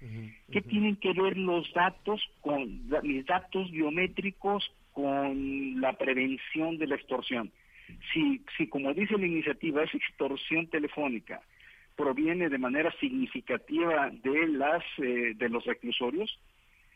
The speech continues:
Speaker 2: pues desde hace muchos años se está, se
Speaker 1: Claro.
Speaker 2: está exigiendo que se pongan bloqueadores. Eh,
Speaker 1: Ujú.
Speaker 2: pero bueno, hay un tema de corrupción, entonces no hay bloqueadores y,
Speaker 1: Claro.
Speaker 2: y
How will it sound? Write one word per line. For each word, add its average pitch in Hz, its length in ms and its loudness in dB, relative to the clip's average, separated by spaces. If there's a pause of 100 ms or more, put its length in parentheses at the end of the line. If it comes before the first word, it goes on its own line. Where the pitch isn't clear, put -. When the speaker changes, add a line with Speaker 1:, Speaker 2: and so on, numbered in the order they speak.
(120)
Speaker 2:
pues 131 160 -2
desde 135 260 2
hace 208 180 2
muchos 196 580 2
años - 320 0 (260)
se 143 60 0
está, - 220 -2
se 214 60 -12
Speaker 1:
Claro. 110 220 -4
Speaker 2:
está 107 100 0
exigiendo 180 760 -2
que 156 100 -4
se 135 80 -2
pongan 190 340 -2
bloqueadores. 131 760 0 (800)
Eh, 123 100 -4
Speaker 1:
Ujú. 110 200 -8
Speaker 2:
pero 135 160 2
bueno, 190 280 -2
hay 143 160 2
un 147 160 -2
tema 143 220 2
de 131 80 0
corrupción, 143 580 -2
entonces 131 260 -4
no 131 80 0
hay 127 60 2
bloqueadores 175 720 0
y, 143 120 -2
Speaker 1:
Claro. 98 300 -8
Speaker 2:
y 240 200 -4